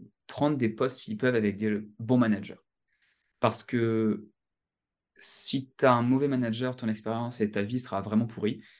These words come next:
grosso modo, hein, <laughs> pour parler simplement. Et alors que si t'as un bon manager, il va te laisser beaucoup plus de marge de manœuvre. Euh, déjà, tu vas apprendre énormément. Et quoi que tu fasses, même si le sujet n'est pas exactement ce que tu voulais, tu vas apprendre tellement plus avec cette personne-là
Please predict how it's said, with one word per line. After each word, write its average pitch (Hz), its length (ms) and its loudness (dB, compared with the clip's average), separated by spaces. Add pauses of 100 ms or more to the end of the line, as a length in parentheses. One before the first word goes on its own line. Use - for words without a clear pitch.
(240)
grosso 107 260 4
modo, 107 320 4
hein, 202 640 8
<laughs> - 60 -4
pour 175 120 2
parler 156 200 6
simplement. 139 500 -2 (480)
Et 127 320 8
alors 127 180 4
que 139 100 -4
si 135 60 -4
t'as 156 60 0
un 147 40 0
bon 147 80 -4
manager, 143 260 -2
il 170 40 2
va 127 120 0
te - 300 -8
laisser 123 220 0
beaucoup 147 220 -8
plus 170 180 -4
de 147 60 -2
marge 139 200 0
de 135 40 -4
manœuvre. 131 400 2 (160)
Euh, 113 160 0
déjà, 120 160 -2
tu - 80 -6
vas 113 60 2
apprendre 123 260 0
énormément. 120 460 -2 (260)
Et 110 140 -6
quoi 165 140 4
que - 60 -6
tu 160 120 -4
fasses, - 360 -2
même 190 140 6
si 208 120 0
le 196 40 0
sujet 180 220 -2
n'est - 60 -8
pas 175 120 0
exactement 165 320 -6
ce 170 80 -10
que - 60 -18
tu 165 140 -8
voulais, 135 380 2 (840)
tu 139 140 4
vas 160 160 8
apprendre 160 340 0
tellement 185 300 2
plus - 720 -4
avec 135 220 -6
cette - 140 -14
personne-là 139 500 0